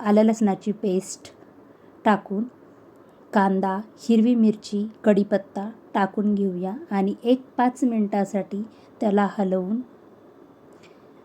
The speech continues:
झाकण ठेवूया. पाच मिनिटानंतर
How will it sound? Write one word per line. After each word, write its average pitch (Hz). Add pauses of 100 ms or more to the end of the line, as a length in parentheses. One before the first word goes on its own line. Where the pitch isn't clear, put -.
(160)
झाकण 214
ठेवूया. 180 (1900)
पाच 240
मिनिटानंतर 214